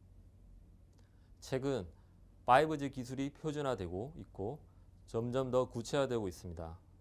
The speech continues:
머지않아 모든 사물들이 네트워크망으로 연결되는 아이오티 시대가 곧 올 것이라고 예상됩니다. 네트워크에 연결된 수많은 아이오티들의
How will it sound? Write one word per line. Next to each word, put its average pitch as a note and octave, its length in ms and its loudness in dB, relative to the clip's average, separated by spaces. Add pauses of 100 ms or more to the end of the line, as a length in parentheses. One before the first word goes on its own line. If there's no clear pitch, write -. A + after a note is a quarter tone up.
(520)
머지않아 A#2 760 0
모든 C#3+ 360 0
사물들이 B2+ 640 -2
네트워크망으로 A2 920 0
연결되는 G2 560 -4 (440)
아이오티 A#2+ 420 0
시대가 A2 520 0
곧 - 360 -4 (100)
올 G#2+ 120 -4
것이라고 A2 500 -2
예상됩니다. F2 680 -8 (1900)
네트워크에 D3+ 680 0
연결된 B2 560 2
수많은 C3 520 0
아이오티들의 A2 920 -2